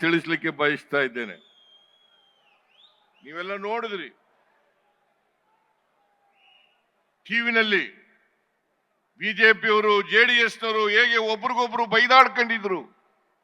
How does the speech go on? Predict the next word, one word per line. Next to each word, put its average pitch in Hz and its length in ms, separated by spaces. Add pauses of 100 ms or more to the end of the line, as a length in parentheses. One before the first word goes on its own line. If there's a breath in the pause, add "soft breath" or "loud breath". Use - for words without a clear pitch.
(3250)
ದೇವೇಗೌಡರು 269 800